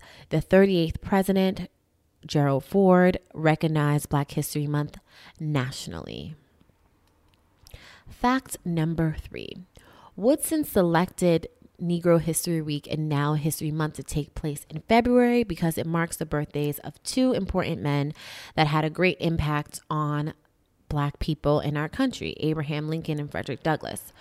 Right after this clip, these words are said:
So when it was Negro Week, it was done during the week that encompassed both Frederick Douglass' birthday on February fourteenth and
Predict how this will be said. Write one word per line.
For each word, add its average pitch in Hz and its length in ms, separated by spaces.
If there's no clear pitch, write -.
So 185 160
when 175 160
it 147 100
was 180 540
Negro 170 480
Week, 202 400
it 165 160
was 165 240
done 156 520
during 190 320
the 185 80
week 165 320
that 151 160
encompassed 151 680
both 165 300
Frederick 156 280
Douglass' 175 360
birthday 208 640
on 156 80
February 151 400
fourteenth - 680
and 151 260